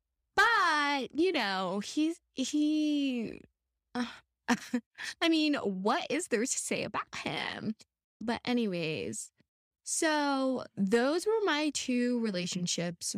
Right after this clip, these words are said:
and although it didn't work out with either of them, I'm still friends with both of them until this day. Pretty sure both of them are listening to this podcast.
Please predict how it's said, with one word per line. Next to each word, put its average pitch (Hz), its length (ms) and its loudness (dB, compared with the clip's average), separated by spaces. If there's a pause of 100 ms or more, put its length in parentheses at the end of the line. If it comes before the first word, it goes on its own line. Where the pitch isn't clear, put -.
(120)
and 185 640 -2 (560)
although 285 380 2
it 466 120 -2
didn't 466 260 2
work 202 240 0
out 196 180 0
with 208 180 -2 (100)
either 175 400 -2
of 214 100 -2
them, 240 400 0 (200)
I'm 180 360 -2
still 214 360 -2
friends 180 440 -2
with 190 400 -4
both 160 300 -2
of 240 100 -2
them 285 460 0
until 202 360 -2
this 180 300 -6
day. 196 760 -4 (380)
Pretty 208 200 2
sure 214 200 -2
both 170 340 -4
of 208 120 -2
them 254 180 2
are 269 80 0
listening 196 360 -2
to 226 180 -2
this 233 120 -4
podcast. 262 1200 -2